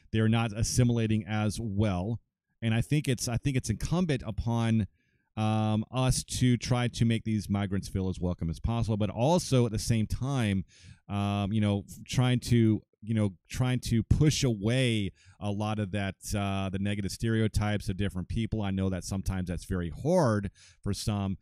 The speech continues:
but we have to make a concerted effort to do so. But it's on the same side, or the flip side of the coin, we also need to make a concerted effort to make sure that these migrants are coming into these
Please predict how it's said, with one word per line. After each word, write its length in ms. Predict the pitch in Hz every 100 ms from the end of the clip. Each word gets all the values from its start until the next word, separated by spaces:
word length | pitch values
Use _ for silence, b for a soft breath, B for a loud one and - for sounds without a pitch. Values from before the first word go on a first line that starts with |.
| B
but 80 | 113
we 140 | 110 104
have 280 | - 131
to 80 | -
make 220 | 110 104
a 40 | 95
concerted 400 | 85 - 98 -
effort 240 | 95 -
to 80 | 87
do 220 | 82 101
so. 240 | 101 85 80
But 240 | 113 113
it's 160 | 107 117
on 140 | 113
the 80 | 98
same 340 | - 120 123
side, 440 | - 110 104 101 90 b b
or 80 | -
the 100 | 98
flip 220 | 95 123
side 140 | - 107
of 40 |
the 80 | 95
coin, 340 | - 95 90 - B B
we 140 | 120
also 420 | - 123 135 -
need 200 | 120 117
to 80 | -
make 220 | 107 104
a 60 | 98
concerted 340 | - 113 104
effort 220 | 98 98 95
to 40 |
make 240 | 101 113
sure 340 | 110 - 120 120
that 120 | 104
these 160 | 98 87
migrants 420 | 101 110 98 92
are 60 |
coming 320 | - - 156 170
into 120 | 135
these 140 | 107